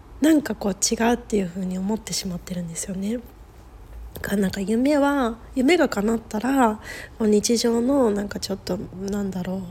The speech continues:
こうくすぶっている感じとか、なんだろう、もうまだまだこう自分こんなもんじゃないのにとか、そういうものが全部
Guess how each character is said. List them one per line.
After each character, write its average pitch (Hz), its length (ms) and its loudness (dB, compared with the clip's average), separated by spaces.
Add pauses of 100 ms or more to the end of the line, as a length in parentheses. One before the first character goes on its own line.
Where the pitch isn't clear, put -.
(120)
こ 180 540 -6
う - 220 -18
く - 60 -8
す 226 140 8
ぶ 226 120 8
っ 226 40 6
て 233 200 0
い - 20 2
る 226 80 2
感 196 240 -4
じ 190 100 -6
と 202 120 -6
か、 208 420 2 (720)
な 208 120 0
ん 202 80 0
だ 185 140 -2
ろ 185 100 -6
う、 190 40 -8
も 214 380 0
う 170 40 -6
ま 220 200 4
だ 208 120 6
ま 220 140 4
だ 202 120 4
こ - 140 -2
う - 20 0
自 196 160 -4
分 220 220 2
こ 220 160 0
ん 208 80 2
な 214 80 2
も 220 160 2
ん 214 40 4
じ 196 80 -2
ゃ 190 60 0
な 196 160 -2
い 196 60 -2
の 190 100 -4
に 180 120 -6
と - 140 -12
か、 202 340 0
そ - 180 -4
う - 20 2
い 220 100 2
う 233 80 0
も 233 120 0
の 220 160 -2
が 202 260 -2
全 269 280 2
部 226 140 4